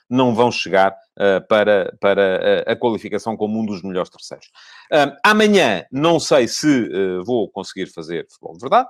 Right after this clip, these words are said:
vou tentar, dar o meu melhor. Hum, estarei, vou viajar daqui a pouco para, para Budapeste.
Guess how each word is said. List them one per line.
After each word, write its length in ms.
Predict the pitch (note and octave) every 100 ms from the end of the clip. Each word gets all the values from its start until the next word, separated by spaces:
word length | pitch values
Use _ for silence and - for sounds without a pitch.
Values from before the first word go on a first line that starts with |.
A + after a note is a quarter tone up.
| -
vou 100 | -
tentar, 380 | G3 A2+ F#3 - _
dar 160 | F#2+
o 40 | F2+
meu 120 | G2+
melhor. 280 | A#2 D3+ F#3 - _ _ - A#2 A2+ G#2+
Hum, 360 | G#2 G2+ F#2+
estarei, 800 | F#2 - A#2+ A#2+ A#2 G#2+ G2 F2 - - - -
vou 100 | A2
viajar 380 | G#2+ G#2+ A2 G#2
daqui 200 | G2 A#2
a 40 |
pouco 340 | F#2 A2+ G2+ -
para, 300 | G#2+ G2 F2+
para 200 | - F#2+
Budapeste. 600 | G2 A#2+ - F3 E3